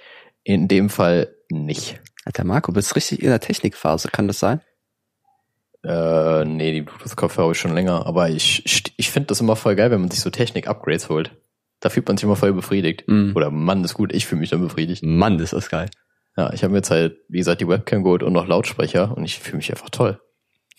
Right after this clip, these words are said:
Speaker 2: Ja.
Speaker 1: Wie neu geboren. Ich hab so viel geleistet.
Speaker 2: <laughs> Aber ich überleg jetzt auch grad, mir eine neue Cam zu holen.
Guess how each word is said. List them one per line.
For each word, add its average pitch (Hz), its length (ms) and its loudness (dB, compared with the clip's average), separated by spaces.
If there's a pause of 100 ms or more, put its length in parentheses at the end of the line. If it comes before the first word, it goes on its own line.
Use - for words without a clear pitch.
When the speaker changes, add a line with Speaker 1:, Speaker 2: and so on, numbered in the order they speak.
Speaker 2:
Ja. 113 100 -4 (180)
Speaker 1:
Wie 92 80 0
neu 113 160 4
geboren. 113 460 -2 (240)
Ich - 80 -6
hab 117 60 -4
so 123 120 4
viel 127 160 0
geleistet. 120 580 0 (360)
Speaker 2:
<laughs> - 420 -20
Aber - 80 2
ich 127 100 -2
überleg 139 240 2
jetzt - 140 0
auch 127 100 0
grad, - 180 -4
mir 101 120 2
eine 113 160 0
neue 110 180 4
Cam 101 240 0
zu - 140 -4
holen. 85 180 0